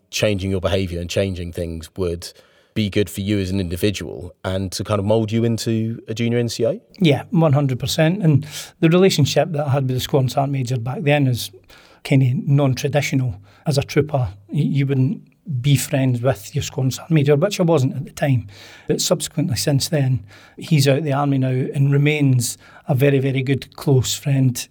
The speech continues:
Speaker 2: uh, to this day.
Speaker 1: When you became a sergeant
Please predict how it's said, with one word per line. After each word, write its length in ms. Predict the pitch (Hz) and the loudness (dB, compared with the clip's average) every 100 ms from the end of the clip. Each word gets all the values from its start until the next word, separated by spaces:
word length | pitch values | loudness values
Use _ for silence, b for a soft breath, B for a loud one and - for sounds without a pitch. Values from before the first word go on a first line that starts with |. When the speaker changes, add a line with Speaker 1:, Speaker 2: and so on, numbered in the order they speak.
| - | -10
Speaker 2:
uh, 60 | 117 | -4
to 100 | - | -2
this 220 | 127 - | -2 0
day. 220 | 151 143 - - _ _ _ _ _ | 0 0 -2 -20 _ _ _ _ _
Speaker 1:
When 240 | 139 151 233 | 0 0 2
you 160 | 220 | -2
became 540 | 185 143 143 127 113 107 - | -4 -4 0 2 2 0 2
a 480 | 107 98 95 92 92 | 2 2 0 -4 -6
sergeant 600 | - - 110 101 78 69 | -6 0 2 2 -2 -12